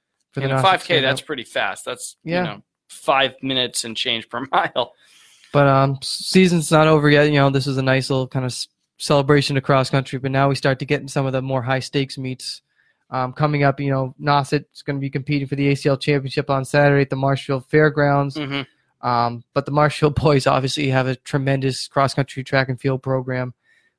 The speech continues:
Speaker 1: And, uh, Nauset girls, though, should be favored to win, I think, on their end.
Speaker 2: Yeah, they, they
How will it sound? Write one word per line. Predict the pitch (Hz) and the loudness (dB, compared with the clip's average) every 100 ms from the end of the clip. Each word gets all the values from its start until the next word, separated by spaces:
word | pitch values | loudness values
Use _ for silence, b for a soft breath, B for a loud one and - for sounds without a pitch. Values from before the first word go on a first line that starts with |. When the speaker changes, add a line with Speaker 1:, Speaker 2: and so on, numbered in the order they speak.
| _ | _
Speaker 1:
And, | 143 127 123 | -4 -2 -2
uh, | 123 120 | -2 0
Nauset | 139 151 147 | 0 0 0
girls, | 151 151 139 | 2 4 4
though, | 139 135 | 2 0
should | - 143 | -2 0
be | 139 | 0
favored | - 143 131 131 | 4 4 4 0
to | |
win, | 131 131 | 0 0
I | 123 | -2
think, | 123 127 | -4 -6
on | 131 127 | -4 -4
their | 131 127 | -4 -4
end. | 131 127 - | -6 -8 -10
Speaker 2:
Yeah, | 165 139 127 | -2 0 2
they, | 160 165 143 | 2 0 -2
they | 165 170 151 | 0 0 0